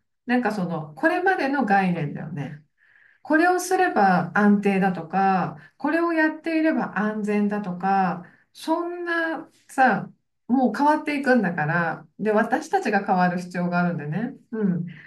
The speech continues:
じゃなく、ここの、あの、つまり心との会話、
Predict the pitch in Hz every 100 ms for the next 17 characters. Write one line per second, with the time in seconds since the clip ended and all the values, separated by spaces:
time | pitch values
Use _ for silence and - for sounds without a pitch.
0 | - - 285 302 330 330 202 185 180 147
1 | - - _ _ _ _ _ _ 262 247
2 | 302 285 311 220 - - _ _ _ _
3 | _ - 214 208 202 277 254 208 262 339
4 | 359 370 240 190 - 208 190 247 -